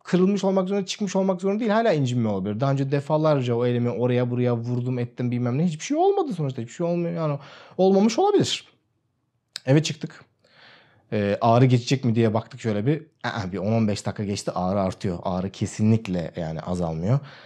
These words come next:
Ondan sonra Faruk tuttu bir, de, "Ben bir bakayım." dedi. Faruk evde uyuyordu sonuçta. "Ben bir bakayım." dedi. Hafif bir yokladı. Hafif o yoklaması benim böyle bir ciyaklamam bir oldu dedim. "Ee?" falan tarzında bir ses çıkardım. Ondan sonra "Abi," dedi, "bu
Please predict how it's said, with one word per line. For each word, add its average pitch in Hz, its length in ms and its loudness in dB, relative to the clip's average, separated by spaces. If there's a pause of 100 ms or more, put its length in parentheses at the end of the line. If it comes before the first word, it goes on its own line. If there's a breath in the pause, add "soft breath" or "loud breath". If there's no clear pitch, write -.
(240 loud breath)
Ondan 104 220 0
sonra 120 240 0
Faruk 113 420 -2
tuttu - 300 -2
bir, 120 160 2 (360)
de, 107 360 2
"Ben 113 200 4
bir 92 60 -4
bakayım." 98 320 -2
dedi. 85 80 -6
Faruk 92 320 -2
evde 92 220 -4
uyuyordu 90 320 -2
sonuçta. 87 400 -6
"Ben 113 140 4
bir 104 140 0
bakayım." 101 380 0
dedi. 120 300 -2 (260 loud breath)
Hafif - 320 0
bir 131 60 6
yokladı. 139 400 6
Hafif 147 380 4
o 135 80 4
yoklaması 143 460 4
benim 170 160 4
böyle 170 120 4
bir 160 60 2
ciyaklamam 143 600 4
bir 160 100 6
oldu 113 180 4
dedim. 120 160 -2
"Ee?" 370 460 0 (240 loud breath)
falan 110 300 -4
tarzında 101 400 -4
bir 120 60 -6
ses - 260 -4
çıkardım. 117 480 -4 (520 soft breath)
Ondan 104 100 -4
sonra 139 360 0
"Abi," 104 180 -2
dedi, 104 180 -4
"bu 113 200 -6